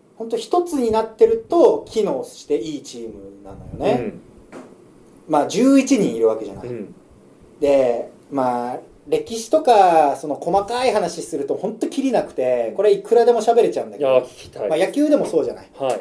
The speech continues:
Speaker 1: だからいくらでも喋れちゃうから、
Speaker 2: うん。
Speaker 1: その、この一二三四五さん、T、
Speaker 2: うん。
Speaker 1: ティ一二三四五さんに、
Speaker 2: はい。
Speaker 1: そんなに詳しくないって言ってるから、
Speaker 2: うん。
Speaker 1: 軽く説明すると、
Speaker 2: うん。
Speaker 1: 大体九十分の試合があるわけね。
Speaker 2: はい。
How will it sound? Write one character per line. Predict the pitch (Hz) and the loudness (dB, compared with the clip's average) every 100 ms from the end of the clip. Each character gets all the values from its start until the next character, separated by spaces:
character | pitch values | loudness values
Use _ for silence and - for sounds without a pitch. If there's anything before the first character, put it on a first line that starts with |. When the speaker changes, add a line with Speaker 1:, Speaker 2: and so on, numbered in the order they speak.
| - | -6
Speaker 1:
だ | 165 | -4
か | 143 | -2
ら | |
い | 143 | -2
く | - | -2
ら | 269 | -2
で | 277 | 0
も | 269 | 0
喋 | 277 294 | 0 0
れ | 254 | 0
ち | 220 | 2
ゃ | |
う | 196 | 2
か | 202 | 0
ら、 | 254 240 160 104 - - - | 0 2 0 -4 -16 -20 -14
Speaker 2:
う | |
ん。 | - | -10
Speaker 1:
そ | |
の、 | 127 117 117 113 | -8 -8 -8 -10
こ | 139 | -8
の | 131 | -8
一 | 156 - 220 | -8 -2 2
二 | 208 | 2
三 | - 180 180 | 2 0 2
四 | 180 143 | 2 2
五 | 135 120 | 2 0
さ | - 139 | -4 -12
ん、 | |
T、 | 151 127 | -8 -8
Speaker 2:
う | |
ん。 | 117 - - | -8 -14 -10
Speaker 1:
テ | - | -4
ィ | 226 190 | -4 -4
一 | - 156 | -6 -2
二 | 156 | -2
三 | 160 160 | 0 0
四 | 175 175 | 0 2
五 | 180 156 | 2 2
さ | 151 139 | 0 -4
ん | 131 127 135 | -4 -6 0
に、 | 220 311 - | 4 4 4
Speaker 2:
は | 113 | -4
い。 | - - - - - _ - | -12 -18 -20 -20 -20 _ -8
Speaker 1:
そ | - 349 | -2 0
ん | 381 | 0
な | 392 381 | 0 0
に | 339 | 0
詳 | 339 330 | 0 0
し | - | -2
く | 156 | -4
な | 120 | -4
い | |
っ | |
て | 110 104 | -8 -12
言 | 101 | -14
っ | |
て | - 104 | -12 -12
る | 104 | -10
か | 101 | -6
ら、 | 160 254 143 | 0 2 2
Speaker 2:
う | 120 | -4
ん。 | - - _ _ - | -14 -20 _ _ -16
Speaker 1:
軽 | - 311 381 381 359 | -8 4 6 6 2
く | - 302 | -6 -10
説 | 302 277 | -10 -10
明 | 247 226 | -8 -8
す | 220 165 | -8 -8
る | 151 | -4
と、 | 196 143 117 | 0 0 0
Speaker 2:
う | |
ん。 | 101 - _ _ _ _ - | -12 -20 _ _ _ _ 4
Speaker 1:
大 | 262 | 4
体 | 277 | 2
九 | - 302 | 2 4
十 | 302 311 | 4 0
分 | - 110 | -4 -12
の | |
試 | - 101 | -14 -16
合 | 95 | -14
が | 95 | -16
あ | |
る | - | -20
わ | - | -10
け | 131 | -4
ね。 | |
Speaker 2:
は | 123 | -4
い。 | 110 | -4